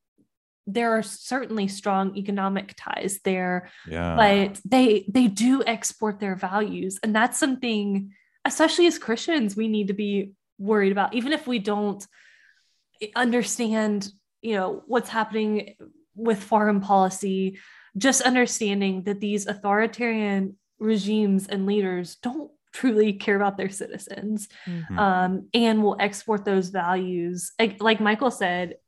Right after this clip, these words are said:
Speaker 1: it seems to be Putin's goal wants to, he wants to rebuild the Soviet Union, and that is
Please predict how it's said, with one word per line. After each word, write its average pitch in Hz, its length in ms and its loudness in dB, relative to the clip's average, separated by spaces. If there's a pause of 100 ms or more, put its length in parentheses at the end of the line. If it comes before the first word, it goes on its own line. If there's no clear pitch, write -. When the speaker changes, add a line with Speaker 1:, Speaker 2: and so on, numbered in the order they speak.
(200)
Speaker 1:
it 208 220 0
seems 285 460 0
to 240 100 2
be 202 280 -2
Putin's 196 340 -2
goal 190 360 2
wants - 320 -4
to, 208 160 -8
he 220 120 0
wants 214 240 2
to 214 80 -4
rebuild 214 360 4
the 214 80 0
Soviet 208 420 -2
Union, 196 480 -4
and 202 140 -2
that 208 140 2
is 190 240 -2